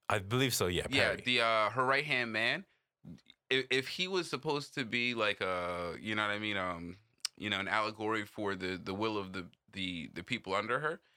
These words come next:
Speaker 2: he very much represented them as if they were behind her vengeance, and that's, you know, we
Speaker 1: Yeah.
Speaker 2: have to create systems that don't empower that, you know what I mean? Because, boy, oh boy, you know what I mean? If you empower the right one,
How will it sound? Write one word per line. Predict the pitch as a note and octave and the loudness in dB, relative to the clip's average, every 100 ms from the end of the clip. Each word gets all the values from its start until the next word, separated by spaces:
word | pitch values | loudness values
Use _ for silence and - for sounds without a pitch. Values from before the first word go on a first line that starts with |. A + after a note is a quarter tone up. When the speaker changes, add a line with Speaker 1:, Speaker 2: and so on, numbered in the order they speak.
| _ _ | _ _
Speaker 2:
he | - G3 | -4 -2
very | C3 C3 C3+ | 4 4 4
much | G#2+ G#2 G2 - - | 2 0 0 -2 -2
represented | G#2 G#2 G#2+ A2 A2 G2 | 0 2 2 2 0 0
them | G2+ F#2+ | 0 0
as | F#2+ F#2+ | -2 -2
if | G2 - | -4 -2
they | G2+ | -2
were | G2 F#2+ F2+ - | 0 -2 -2 0
behind | G#2 A#2 G2+ G2+ | 0 2 2 0
her | G2+ G2+ F2+ | -2 -2 0
vengeance, | G2+ G#2 G2+ F#2 | 0 -2 -6 -8
and | F#2 | -2
that's, | G2+ A2 - - - | 0 -2 -6 -16 -12
you | G2+ | -4
know, | F#2+ E2+ - _ - - | -4 -4 -8 _ -16 -6
we | A#2+ | 0
Speaker 1:
Yeah. | |
Speaker 2:
have | C3+ | 0
to | C#3 | -2
create | D3+ C#3 | -2 -2
systems | B2 B2 - A2 | 0 -4 -4 -4
that | F#2+ | -2
don't | G#2 | -2
empower | F#2+ - F#2 G2+ E2 | -2 -2 0 0 -2
that, | - - - | -8 -12 -10
you | G2 | -4
know | G2 | 0
what | G2 | 0
I | F#2+ | -2
mean? | G2 G2 | -4 -4
Because, | G#2 F#2+ G2+ F#2 - _ _ _ _ | -4 -2 0 -2 -6 _ _ _ _
boy, | A2 A#2 A#2+ | 0 2 4
oh | A#2 | 4
boy, | G#2 G#2 G#2+ F2+ E2+ | 0 -2 0 0 -2
you | F#2 G2+ | -2 0
know | G#2 | 2
what | G#2 | 0
I | |
mean? | G2+ G#2+ | 0 -4
If | G#2+ A#2+ | -4 -2
you | |
empower | A2+ C3+ C3+ C3 | -2 2 2 2
the | A2+ | 2
right | D3 F3 | 2 2
one, | F3 F#3+ G#3 | 0 0 0